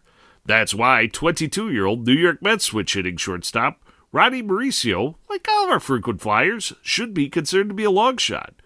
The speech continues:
who may be worth a flyer if he is still available in your league. Even so, Mauricio has been absolutely stinging the ball this season, flashing double plus raw power, according to Baseball H Q's Doug Otto in his May thirtieth minors column on baseball H Q dot com.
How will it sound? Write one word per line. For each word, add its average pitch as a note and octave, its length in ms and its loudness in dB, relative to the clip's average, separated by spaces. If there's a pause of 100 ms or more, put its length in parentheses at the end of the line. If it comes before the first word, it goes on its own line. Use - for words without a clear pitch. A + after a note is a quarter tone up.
who A2 100 -12
may A#3 180 2
be D#4 100 -2
worth A2+ 260 -2
a D#2 60 -12
flyer F#2+ 480 0
if A#3 240 -12
he D3+ 100 -2
is G#2+ 120 -2
still F#2 280 0
available F2 600 -2 (140)
in G3+ 260 -6
your G3+ 320 0
league. - 540 -8 (260)
Even A#2 220 4
so, C3+ 260 2
Mauricio A#2 520 0
has G#2 120 -2
been A2+ 260 -2
absolutely D3 640 0
stinging G3+ 720 0
the E2+ 80 -4
ball F2 340 -2
this C#3+ 180 2
season, C#3+ 500 -2
flashing G#2 520 0
double B2+ 280 2
plus D3+ 380 2
raw A2+ 400 4
power, E3+ 480 4
according F#2+ 380 -4
to F#2 40 -2
Baseball G#2+ 420 -2
H G2+ 180 -4
Q's A#2+ 260 -2
Doug C3+ 320 2
Otto C3 420 4
in G2 80 -2
his E2+ 200 -4
May G#2 180 2
thirtieth A#2 500 0
minors B2 420 0
column F#2 380 -6
on E2 120 -4
baseball E2+ 400 -4
H E2+ 240 -6
Q F2 180 -4
dot D#2+ 220 -10
com. F#2 400 -10